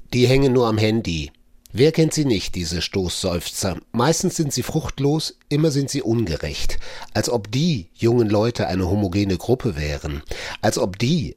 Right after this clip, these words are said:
älteren Leute keine Suchtprobleme hätten in puncto Medienkonsum. Mir ist der Satz, „Ich bin ein Nachrichtenjunkie“, bislang stets als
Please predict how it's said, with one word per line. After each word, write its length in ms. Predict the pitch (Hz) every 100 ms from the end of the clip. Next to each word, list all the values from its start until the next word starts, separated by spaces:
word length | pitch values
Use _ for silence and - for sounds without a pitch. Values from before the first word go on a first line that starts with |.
| -
älteren 460 | 120 135 123 98
Leute 400 | 82 82 82 92
keine 380 | - - 131 120
Suchtprobleme 760 | 117 151 - - 101 98 95
hätten 240 | 95 - 98
in 100 | 92
puncto 320 | 110 104 101
Medienkonsum. 840 | 104 117 98 90 101 82 95 92 - - - - -
Mir 180 | 123
ist 120 | 151 160
der 80 |
Satz, 260 | 127 147 - -
„Ich 260 | 147 -
bin 180 | 147 139
ein 220 | 110 107
Nachrichtenjunkie“, 1120 | 110 160 165 143 - 117 107 98 95 98 82 - -
bislang 380 | - 107 120 107
stets 380 | 110 - 131 -
als 260 | 113 113